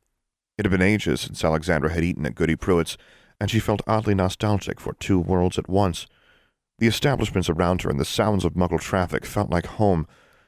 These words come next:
yet the thought of treats from shops in the wizarding world, treats now denied her in most places where she might show her face,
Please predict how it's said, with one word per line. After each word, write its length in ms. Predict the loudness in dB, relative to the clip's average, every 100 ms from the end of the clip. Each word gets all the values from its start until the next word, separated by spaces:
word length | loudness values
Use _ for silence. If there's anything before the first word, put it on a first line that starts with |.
| _ -6
yet 140 | -4
the 60 | -2
thought 220 | 0 0
of 120 | 0 -4
treats 320 | -4 -4 -4
from 200 | -2 -2
shops 480 | 0 0 0 -4 0
in 60 |
the 80 | 2
wizarding 380 | 4 2 4 4
world, 340 | 6 4 2 -4 _ _ -8
treats 300 | -2 -2 0
now 160 | 0 2
denied 380 | 2 2 0
her 100 | 0
in 80 | 0
most 220 | 0 -2
places 440 | -2 -2 -2 -4 -4
where 100 | -4
she 120 | -2
might 200 | -2 -2
show 140 | 0
her 120 | -2 0
face, 380 | 2 0 0